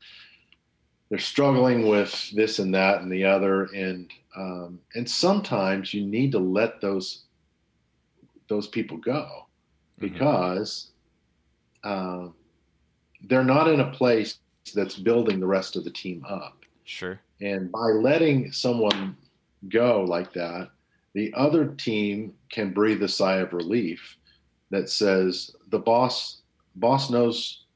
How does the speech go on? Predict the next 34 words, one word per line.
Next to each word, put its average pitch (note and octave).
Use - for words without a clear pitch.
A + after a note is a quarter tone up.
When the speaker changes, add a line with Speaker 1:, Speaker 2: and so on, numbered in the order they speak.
Speaker 1:
what G#2
we G2
need, F#2
Speaker 2:
Mm-hmm. F2
Speaker 1:
and F#2+
boss A2
knows G#2+
that F#2+
this G2+
person G2
is F2+
dragging F#2+
their E2
feet." G#2+
And G2
so G#2
even D3
in A#2
that A2
difficult B2+
decision A#2
of D#2+
letting G2
someone F2+
go, F#2+
it A#2
can, G#2+
it A2
can G#2
ultimately A#2
turn G2
around G2
in, F#2
uh, D#2